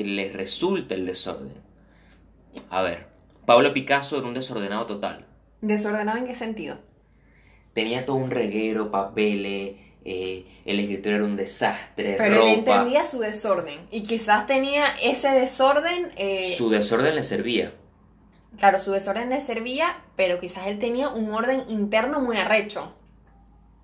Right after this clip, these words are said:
Speaker 1: No sé, no sé, Da Vinci también era un desastre total y fueron genios de su época, todavía. Lo que sí marca una diferencia,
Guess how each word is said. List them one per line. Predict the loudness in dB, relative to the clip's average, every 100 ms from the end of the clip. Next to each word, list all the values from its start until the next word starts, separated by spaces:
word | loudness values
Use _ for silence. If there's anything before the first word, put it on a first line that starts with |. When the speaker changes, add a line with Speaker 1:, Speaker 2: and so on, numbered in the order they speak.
| _ -20 -20 -20 -20 -20 -20 -20 _ -8
Speaker 1:
No | -2
sé, | 0 2 0
no | -2
sé, | -2 0 4
Da | 4
Vinci | 4 2 0 -2
también | -2 0 -2 -2
era | -4
un | -4
desastre | -2 0 0 0 -4
total | -2 2 2 0 -10 -16 -12
y |
fueron | -6 -2 -2 -2
genios | -4 -4 -4 -4
de |
su | -2 0
época, | 0 -2 -8 -14 -20 -20 -20 -20 -16 0
todavía. | 6 8 6 2 -2 -10 -20 _ -20 -20 -20 -20 -20 -20 -20 -20 -20 -20 -20 -4
Lo | 4 4
que | 4
sí | 0
marca | 4 4 4 2 0
una | 2 -2
diferencia, | -2 0 -2 -2 -4 -6 -6 -8